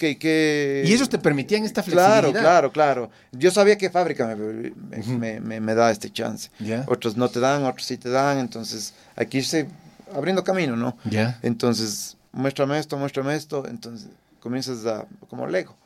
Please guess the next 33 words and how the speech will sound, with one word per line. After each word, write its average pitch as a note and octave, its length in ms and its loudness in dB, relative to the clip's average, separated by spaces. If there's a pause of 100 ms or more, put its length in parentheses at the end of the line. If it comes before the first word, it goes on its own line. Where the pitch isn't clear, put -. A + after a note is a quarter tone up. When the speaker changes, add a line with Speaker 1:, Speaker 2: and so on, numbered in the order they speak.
(140)
Speaker 2:
Ya. A2+ 200 0
Speaker 1:
O F3 40 -2
sea, B2+ 220 -4
ta, D3 240 -4
ta, D3 220 -4
construye, D3 440 -4
construye, C#3+ 340 -8
construye. G#3+ 460 -4 (220)
Ok, B2+ 180 -2
esta, - 520 -8
esta - 20 -
es A#2+ 100 -10
la C#3 60 -8
moto C3+ 120 -4
Speaker 2:
Pero C#3+ 140 4
Speaker 1:
que C3+ 60 4
Speaker 2:
ahí C#3+ 80 2
Speaker 1:
yo E3 60 0
Speaker 2:
digamos D#3 360 -2
Speaker 1:
quiero. C#3+ 160 -4
Speaker 2:
que - 40 -8
tu C#3 60 2
experticia C#3 640 -2
como B2+ 240 0
ex B2+ 140 -4
piloto B2 400 2
te B2 100 -8
sirve - 120 -4
Speaker 1:
Claro, C#3 300 2
claro, B2+ 300 0
Speaker 2:
bastantísimo. G#3 300 -2
Speaker 1:
full, A2+ 300 0
full, A#2 340 -2